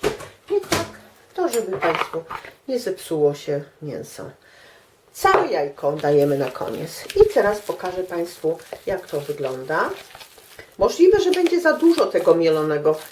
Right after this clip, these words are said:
Nie ma problemu. Zrobimy parę kotletów mielonych. Będzie dobrze. To mięso przekładamy tym mielonym, skręcamy i już jest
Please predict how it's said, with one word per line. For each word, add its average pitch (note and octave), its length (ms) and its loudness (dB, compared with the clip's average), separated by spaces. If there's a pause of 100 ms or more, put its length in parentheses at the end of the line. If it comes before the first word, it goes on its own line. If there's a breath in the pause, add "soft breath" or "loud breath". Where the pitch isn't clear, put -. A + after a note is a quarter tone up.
(100)
Nie A#4 120 8
ma G#4+ 240 6
problemu. G4+ 400 6
Zrobimy F4+ 460 6
parę E4 320 4
kotletów D4 500 -4
mielonych. A#3+ 560 4 (140)
Będzie D3 360 0
dobrze. D3 460 -2 (200)
To G4+ 140 4
mięso G4+ 260 6
przekładamy B3 560 4
tym G#3+ 240 0
mielonym, A3+ 540 6
skręcamy E3+ 840 -4 (720 soft breath)
i E4+ 40 10
już F4+ 200 6
jest G#3+ 320 8